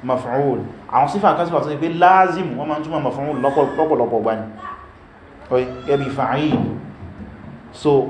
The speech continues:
wọ́n ní, "Ay mardudun alayhi." Wọ́n ní,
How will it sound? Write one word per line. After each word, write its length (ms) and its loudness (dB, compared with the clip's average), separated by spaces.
wọ́n 100 4
ní, 60 4
"Ay 240 8
mardudun 540 4
alayhi." 500 2
Wọ́n 100 8
ní, 320 2